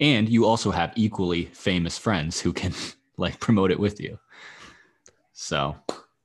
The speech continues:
Speaker 2: you think if Tom Brady
Speaker 1: So,
Speaker 2: endorsed
Speaker 1: long story short, like, Cold River, you're in good business here. We're
Speaker 2: Yeah.
Speaker 1: gonna be taking off
Speaker 2: <laughs>
Speaker 1: to the moon anytime now. So, very good stuff.
Speaker 2: Set your clocks.
Speaker 1: Yeah. All right.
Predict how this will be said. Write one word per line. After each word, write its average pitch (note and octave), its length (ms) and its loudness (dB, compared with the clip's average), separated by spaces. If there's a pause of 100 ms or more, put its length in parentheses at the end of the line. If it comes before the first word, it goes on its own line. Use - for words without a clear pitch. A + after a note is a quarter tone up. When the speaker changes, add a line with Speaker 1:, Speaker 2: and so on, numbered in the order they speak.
(340)
Speaker 2:
you B2 100 -4
think E3 160 2
if D#3 120 0
Tom B2+ 260 0
Brady A#2 300 2
Speaker 1:
So, D3 140 6
Speaker 2:
endorsed B2 160 4
Speaker 1:
long C#3+ 180 8
story A2+ 280 6
short, G#2+ 520 4
like, F2+ 160 0
Cold A2 240 2
River, F2 480 0 (260)
you're F#2+ 180 0
in F#2+ 120 4
good E2 160 0
business - 320 -4
here. - 240 -12 (340)
We're B2 80 0
Speaker 2:
Yeah. G2+ 60 2
Speaker 1:
gonna F2+ 100 2
be D#2 80 -4
taking F2+ 360 0
off D#2+ 420 -4 (180)
Speaker 2:
<laughs> - 360 -2
Speaker 1:
to G#2 100 -2
the F2+ 100 0
moon F2 420 0 (220)
anytime D#2+ 500 -4
now. A#1 220 -14 (800)
So, F2 180 -8
very F#2 280 0
good E2 140 -4
stuff. - 280 -8
Speaker 2:
Set - 140 0
your D#3 140 -2
clocks. A2 520 -2 (480)
Speaker 1:
Yeah. E2+ 300 2 (420)
All G2+ 80 0
right. E2+ 160 0